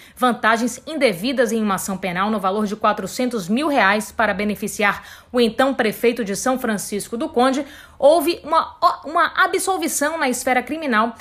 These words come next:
que foi justamente o argumento usado pela defesa do magistrado para tentar derrubar a aposentadoria compulsória. Sem sucesso, permanece afastado do T J aqui da Bahia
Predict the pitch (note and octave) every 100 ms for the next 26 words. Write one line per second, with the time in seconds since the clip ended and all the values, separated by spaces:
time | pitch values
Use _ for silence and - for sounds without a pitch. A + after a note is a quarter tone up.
0 | - - D#4 D#4 C#4 A3 F#4 - D4+ G#3+
1 | C4 E4 D4+ C4 C4 C4+ C4+ A#3+ A#3+ B3+
2 | C4 D4+ D4+ C4 - - C#4+ D#4 C#4 A#3+
3 | G3+ F3 - A3 A3+ - - - C#4+ C#4+
4 | D4+ B3+ B3 C4 B3+ D4+ F4 G#3+ A3 B3+
5 | - - C4 B3+ C#4 C#4 C#4 C4 B3+ C4+
6 | C4+ F4 E4+ D#4 - G3+ F3 G#3 - -
7 | F4+ F#4+ F4 - G#3+ F3+ G3+ C4 C4+ B3
8 | C4 C4+ B3+ A3 - A#3+ B3 B3+ D#4 C#4
9 | G#3+ F#3 A3 C#4 C#4 - _ _ - -
10 | A#3+ A3+ C4 C#4+ D4 C#4 C#4+